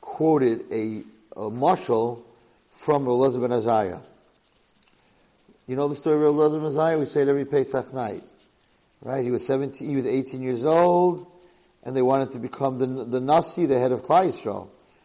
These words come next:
When his wife heard that, um, she didn't think he was mature enough for that position.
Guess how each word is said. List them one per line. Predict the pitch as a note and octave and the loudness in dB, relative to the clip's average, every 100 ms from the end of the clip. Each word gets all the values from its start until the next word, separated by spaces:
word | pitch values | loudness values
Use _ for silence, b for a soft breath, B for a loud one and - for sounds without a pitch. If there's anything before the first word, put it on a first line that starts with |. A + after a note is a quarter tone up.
| b b | b b
When | B2+ | -4
his | A2+ | 2
wife | C#3+ E3+ | 6 6
heard | A#2 C3+ B2 | 4 0 2
that, | B2+ C3 C#3 - - - B B B B B | 4 6 4 0 -10 -20 B B B B B
um, | - B2 B2 A#2+ A#2+ - _ _ | -2 2 2 0 -6 -16 _ _
she | - C#3+ | -8 -4
didn't | C3 C#3 | -2 -2
think | - E3 - | -2 -4 -2
he | |
was | C#3+ A#2+ | -4 -2
mature | C3 - F#3+ | -4 2 4
enough | D#3 B2 G#2+ | 4 2 0
for | A2 | -2
that | G#2+ - | -4 -4
position. | G2 G2 - - | -12 -14 -16 -20